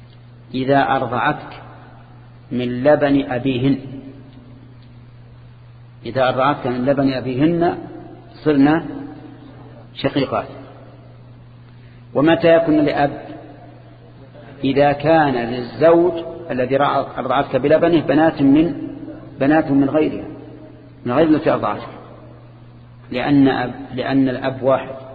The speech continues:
هذا أبوك من الرضاعة وأبو ه-، هؤلاء النساء من النسب. ومتى يكون أخوات من أم؟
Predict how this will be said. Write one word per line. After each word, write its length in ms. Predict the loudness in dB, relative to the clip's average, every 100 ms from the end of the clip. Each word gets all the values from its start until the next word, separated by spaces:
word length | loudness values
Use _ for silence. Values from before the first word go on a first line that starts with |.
| -20 -20 -20 -20 -20 -20 -20 -20 -20 -20 -20 -20 -12
هذا 320 | -2 0 0 -2
أبوك 260 | -4 -4
من 100 | -8
الرضاعة 520 | -8 -4 -4 -4 -4
وأبو 380 | -2 -2 -2 -2
ه-، 300 | -2 -6 -6 -16 -8
هؤلاء 260 | -6 -4 -4
النساء 260 | -4 -4
من 80 | -4
النسب. 320 | -4 -6 -10 -18 -18 -20 -20 -20 -20 -20 -20 -20 -20 -20 -20 -20 -20 -20 -4
ومتى 280 | 2 4 6
يكون 320 | 4 2 -2
أخوات 320 | -2 -2 -2
من 200 | -4 0
أم؟ 220 | 0 0